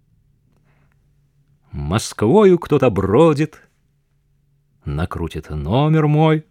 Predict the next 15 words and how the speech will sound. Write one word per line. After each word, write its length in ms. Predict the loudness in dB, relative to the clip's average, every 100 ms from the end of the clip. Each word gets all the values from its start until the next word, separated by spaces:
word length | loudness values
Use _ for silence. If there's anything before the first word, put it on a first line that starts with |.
| _ _ _ _ _ _ _ _ _ _ _ _
послушает 1040 | -12 -12 -16 -12 -2 0 0 0 0 0 -2
и 80 |
бросит 760 | -2 0 2 2 0 -6 -12 _ _ _ _ -6
отбой. 680 | -4 -4 -6 -10 -12 -14 _ _ _ -20 _ _ _ _ _ _ _
Чего 720 | -20 -16 -8 -8 -6 -8 -10
вам? 380 | -10 -16 -18 _ _ _ _ _ _ _ _ _ _ -4
Рифм 600 | 0 2 2 0 -6 -12
кило, 640 | -14 -12 -10 -10 -14 -20 _ _ _ -20 -18 -2
автографа 800 | -2 -2 -4 0 0 -2 -2 -4 -6 -12
в 180 | -4 -2
альбом. 500 | 0 2 4 4 0 -8 0
Алло, 500 | 2 4 6 6 6 -4 -14
отбой. 800 | -12 -10 -14 -10 -8 -8 -10 _ _ _ _ _ _
Кого-то 340 | -2 -2 -2 -4
повело 540 | -2 0 0 -2